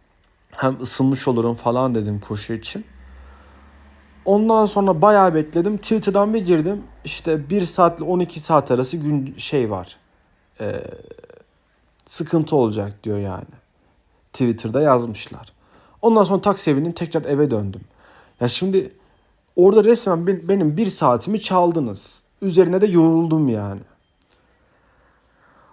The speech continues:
Onun dışında zaten hepinizin bildiği Çin olayı var. Yani he-, her şey bu kadar güzel giderken Çin'deki şeyleri yasakladınız. Hani bun-, bunu da bahsetmiyorum, bunu da geçiyorum.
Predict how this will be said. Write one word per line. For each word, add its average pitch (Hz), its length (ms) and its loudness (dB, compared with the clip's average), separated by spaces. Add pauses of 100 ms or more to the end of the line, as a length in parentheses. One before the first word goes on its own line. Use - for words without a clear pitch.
(140)
Onun 220 280 4
dışında 208 440 0
zaten 196 380 2
hepinizin 185 600 -2
bildiği 175 280 -2
Çin - 200 -4
olayı 170 400 4
var. 117 220 4
Yani 135 420 0
he-, 123 280 -6
her 170 220 0
şey 170 300 -4
bu 151 40 -10
kadar 160 260 0
güzel 151 400 0
giderken 143 580 -2 (1040)
Çin'deki 147 720 2
şeyleri 143 420 0
yasakladınız. 117 920 -2 (480)
Hani 127 320 0 (600)
bun-, 151 360 2
bunu 165 180 2
da 151 160 6
bahsetmiyorum, 117 640 2
bunu 143 200 2
da 135 60 2
geçiyorum. 110 560 -4